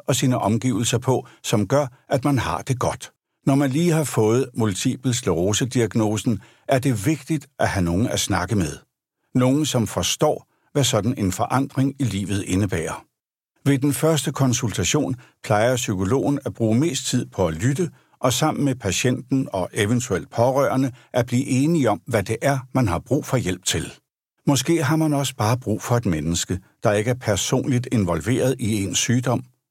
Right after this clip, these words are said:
og som vil lytte. Eller måske man har brug for hjælp til at håndtere diagnosen og den bekymring, som en kronisk sygdom kan give anledning til. Det mest almindelige spørgsmål, som psykologen møder, handler om,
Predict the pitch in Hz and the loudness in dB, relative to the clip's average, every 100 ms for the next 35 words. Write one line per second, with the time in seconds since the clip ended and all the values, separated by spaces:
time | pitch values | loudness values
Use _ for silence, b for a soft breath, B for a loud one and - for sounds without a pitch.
0 | _ - 104 80 80 123 123 104 - _ | _ 0 0 -2 -2 -2 -2 -6 -10 _
1 | b b b - 135 139 143 - 170 - | b b b 0 2 2 0 0 -2 -4
2 | b - 147 139 131 151 170 - 113 110 | b -2 2 2 0 -2 -2 0 0 0
3 | 151 - - 120 98 95 - 131 - 90 | -2 -4 -2 0 2 0 0 -2 -2 -2
4 | 78 101 113 135 156 139 B B - 120 | -2 0 0 0 0 -2 B B -2 0
5 | 151 - 120 - 151 - 147 139 - - | -2 -2 -4 -2 -2 0 -2 -2 -6 -2
6 | 104 87 - - 165 - 160 - - - | 0 0 -2 -2 -2 0 0 -2 -4 -2
7 | 101 107 110 b b - 127 147 110 87 | 0 0 -2 b b -4 -2 0 0 -2
8 | 85 87 82 78 87 67 - _ _ _ | -2 -2 -2 -2 -4 -6 -12 _ _ _
9 | _ _ _ _ _ 143 135 156 160 160 | _ _ _ _ _ 0 2 2 0 0
10 | 143 143 151 160 170 151 - 82 82 101 | 2 2 0 0 0 0 0 -2 -2 -2
11 | 95 - - 101 90 101 90 85 87 85 | -2 -2 -2 0 0 -2 -2 0 0 0
12 | 95 90 101 120 B B - 135 139 117 | 2 2 2 0 B B 0 2 2 2
13 | 127 131 | 0 -2